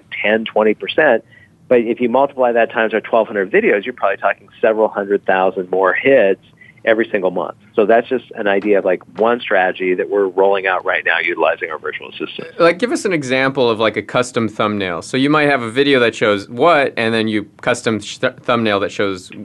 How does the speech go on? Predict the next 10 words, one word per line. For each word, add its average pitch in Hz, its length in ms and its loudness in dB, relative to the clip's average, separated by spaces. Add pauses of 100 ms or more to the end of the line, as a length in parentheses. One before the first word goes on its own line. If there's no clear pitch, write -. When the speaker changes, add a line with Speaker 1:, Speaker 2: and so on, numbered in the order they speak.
(100)
Speaker 2:
what 107 500 0 (120)
Speaker 1:
Yeah. 113 160 6
Speaker 2:
different? 98 460 0 (600)
Speaker 1:
Yeah, 113 160 2
that's 107 140 0
a 110 40 -4
really 104 160 0
good 92 140 -2
question. 80 480 -4
So, 127 280 2